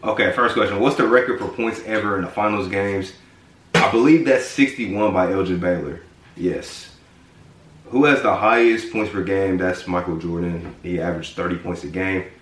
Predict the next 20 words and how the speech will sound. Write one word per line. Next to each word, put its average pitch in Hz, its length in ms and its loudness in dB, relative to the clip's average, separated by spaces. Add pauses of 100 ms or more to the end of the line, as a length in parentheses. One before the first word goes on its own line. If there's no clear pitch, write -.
(180)
How 120 140 0
many 143 160 6
players 131 460 4
have 107 440 2
had 101 240 -8
a 95 80 -8
seventy-point 90 540 -6
game? 80 200 -10
That's 82 180 -8
a 85 40 -12
good 78 180 -10
one. 85 220 -10
Um, 90 440 -2 (520)
Wilt, 123 400 4
Kobe, 110 480 0
D-Book, 98 640 -2 (960)
Elgin 107 340 2
Baylor, 95 520 2 (1200)
David 110 280 0
Robinson. 104 720 0